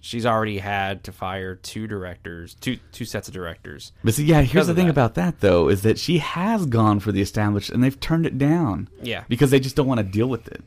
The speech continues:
Speaker 1: <laughs>
Speaker 2: I know David Fin-, David Fincher said, "No, I don't wanna deal with that. That's just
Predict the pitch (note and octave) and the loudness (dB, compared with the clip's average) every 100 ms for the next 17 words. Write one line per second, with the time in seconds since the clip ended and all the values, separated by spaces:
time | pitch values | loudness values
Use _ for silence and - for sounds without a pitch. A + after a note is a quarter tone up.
0 | _ _ - - - D3 - - G#2+ C3 | _ _ -14 -12 -14 -16 -14 -2 4 4
1 | A#2 B2 B2+ A2 C3 - - A2 A2 A2 | 6 6 6 2 -2 -4 0 2 4 2
2 | B2 C#3 - G2 G2 A2 A2+ A#2 - G#2+ | 0 0 2 2 6 6 8 6 4 0
3 | G#2 G#2 F#2+ - - A#2 A2+ G2 - C#2 | -2 -2 -6 -10 -2 0 2 0 -4 -2
4 | B1 - - - F2+ - - F#2 - | -2 -6 -10 -4 -4 -6 -12 -12 -12